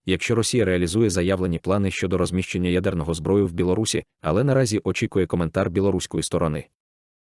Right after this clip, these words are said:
Про це сказав речник Єврокомісії із зовнішньополітичних питань Петер Стано. Стано запитали про те, якими можуть бути санкції Євросоюзу у відповідь на розміщення Росією тактичної ядерної зброї в Білорусі,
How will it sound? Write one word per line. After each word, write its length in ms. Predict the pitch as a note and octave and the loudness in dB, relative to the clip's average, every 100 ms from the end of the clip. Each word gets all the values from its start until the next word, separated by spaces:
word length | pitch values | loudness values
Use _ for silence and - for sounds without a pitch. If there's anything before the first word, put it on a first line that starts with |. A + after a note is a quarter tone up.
| _ | _
Про 160 | - D2+ | -6 -4
це 160 | - A2+ | -2 -4
сказав 400 | - F2 G2+ F2+ | -2 -2 0 0
речник 420 | A2+ - G#2+ - | -2 -2 -4 -2
Єврокомісії 760 | F2+ F2+ E2+ F#2+ C3+ G2 E2 - | -2 -2 -2 -2 0 -2 -2 -2
із 120 | F#2 | -2
зовнішньополітичних 1000 | F#2 C3+ B2 - G2+ G2 F#2 A#2+ G2 - | 0 0 -2 -4 -2 -2 -2 -4 -6 -4
питань 320 | F2+ F#2 G2 | -4 -2 -2
Петер 320 | - F2+ E2 | -2 -4 -4
Стано. 320 | - F2+ C2+ - _ _ _ _ _ _ _ | -2 -4 -4 -10 _ _ _ _ _ _ _
Стано 360 | - - G#2+ G2+ | -6 -2 0 0
запитали 440 | F#2+ G2+ G2 G2 | -2 -2 0 0
про 140 | F2+ E2 | -2 -2
те, 200 | - D#2+ _ | -2 -4 _
якими 340 | G2 F#3 F3 D3 | -2 0 2 2
можуть 260 | C3+ A#2+ | 2 0
бути 240 | G2+ A2 G2 | -2 -2 0
санкції 540 | G#2 F2+ - F2 E2 | 0 -2 -2 -2 0
Євросоюзу 680 | E2+ D#2+ - F2+ A2 G#2 G2+ | -2 -2 -2 0 0 0 0
у 120 | G#2 | 0
відповідь 400 | A2+ - A2+ G#2+ | 0 0 0 0
на 80 | G#2 | 0
розміщення 520 | F#2 F#2+ G2 - E2 | 0 0 -2 -2 -2
Росією 420 | E2 - A2+ F#2 | -2 -2 0 0
тактичної 560 | E2+ D#2+ A#2+ - G2 F#2 | -2 -4 -4 -4 -2 0
ядерної 420 | F#2+ G2+ F2+ F2 | 2 0 0 -2
зброї 320 | D#2+ E2+ G2 | -2 0 2
в 40 | F2 | 2
Білорусі, 520 | F2 F#2 A#2 - E2+ | 0 0 0 -2 -6